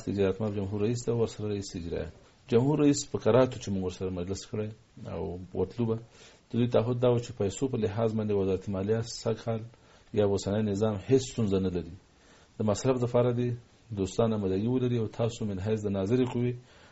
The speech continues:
د حکومت نه نظارت وکړئ، تر څو، آه، هغه اشخاص چې پیسې په واک کې دي،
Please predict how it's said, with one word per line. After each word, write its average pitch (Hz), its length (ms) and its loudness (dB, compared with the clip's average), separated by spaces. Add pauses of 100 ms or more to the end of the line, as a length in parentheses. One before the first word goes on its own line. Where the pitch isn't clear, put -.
(180)
د - 40 2
حکومت 113 400 2
نه 110 60 2
نظارت 98 440 4
وکړئ، 117 220 -10
تر 113 80 -4
څو، 135 200 0 (640)
آه، 101 380 0 (100)
هغه 113 200 6
اشخاص 117 340 4 (100)
چې 117 80 -6 (140)
پیسې 120 360 0
په 110 60 -4
واک 120 260 2
کې 117 80 -6
دي، 120 160 -4